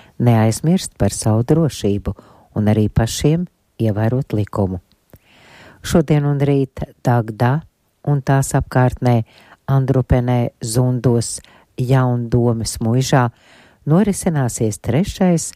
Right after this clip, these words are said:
Latgales stāstnieku festivāls.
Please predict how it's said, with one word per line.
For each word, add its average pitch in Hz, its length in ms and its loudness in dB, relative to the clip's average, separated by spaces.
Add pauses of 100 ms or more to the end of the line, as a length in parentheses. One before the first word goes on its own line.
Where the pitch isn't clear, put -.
(320)
Latgales 135 800 0 (180)
stāstnieku 113 960 -2
festivāls. 104 840 -2